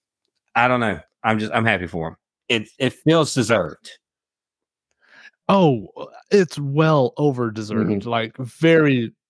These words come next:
Speaker 2: very deserved for sure. I'm really excited about that. I think he's gonna be doing fantastic stuff. Uh, it's gonna be interesting 'cause Dale Junior, Josh Berry and Dale Junior have a really, uh, great friendship, and you can tell that on the podcast that, <clears throat> d-, uh, Dirty Mo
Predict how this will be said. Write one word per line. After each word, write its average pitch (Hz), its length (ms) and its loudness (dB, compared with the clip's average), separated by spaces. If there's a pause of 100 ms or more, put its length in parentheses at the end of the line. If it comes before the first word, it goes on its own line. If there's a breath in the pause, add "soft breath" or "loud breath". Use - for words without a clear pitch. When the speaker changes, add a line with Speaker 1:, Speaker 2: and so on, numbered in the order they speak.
(120)
Speaker 2:
very 127 300 -2
deserved 101 440 -10
for 110 160 -12
sure. 110 280 -8
I'm 139 260 -2
really 143 240 4
excited 127 400 2
about 123 280 2
that. 127 260 4
I 123 80 -2
think 139 260 -8
he's 131 120 -6
gonna 123 160 -2
be 117 320 -6
doing 123 320 -6
fantastic 120 800 -2
stuff. 180 420 0 (460 loud breath)
Uh, 120 340 4
it's 135 180 0
gonna 156 140 2
be 151 160 0
interesting 160 440 0
'cause 127 180 -6
Dale 135 180 0
Junior, 139 480 -2 (280)
Josh 170 260 2
Berry 175 280 4
and 139 100 0
Dale 139 120 4
Junior 139 260 0
have 123 180 0
a 113 60 -6
really, 123 320 2 (460 soft breath)
uh, 113 320 2
great 143 460 2
friendship, 127 580 -4
and 120 100 -14
you 131 100 -8
can - 120 -16
tell 135 240 0
that 113 240 2
on 117 180 -4
the 110 100 -8
podcast 120 640 -2
that, 110 120 -10 (220)
<clears throat> 143 300 -2
d-, 120 100 0
uh, 113 240 2
Dirty 135 220 2
Mo 123 220 0